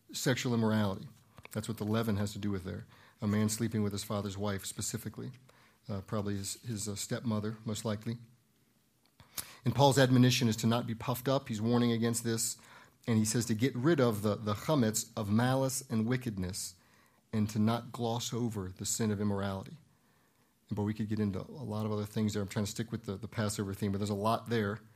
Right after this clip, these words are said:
um, certainly with regard to unity and things we've been talking about and how things affect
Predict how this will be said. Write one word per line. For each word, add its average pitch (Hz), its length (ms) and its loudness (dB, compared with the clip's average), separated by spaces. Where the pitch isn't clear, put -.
um, 101 360 -2
certainly 110 240 -2
with 104 180 -2
regard 101 280 -2
to 98 60 -6
unity 101 400 0
and 98 100 -6
things 101 160 -4
we've 101 80 -8
been 101 80 -6
talking 104 340 -6
about 101 300 -6
and 104 100 -8
how 107 160 -6
things 110 160 -6
affect 107 420 -8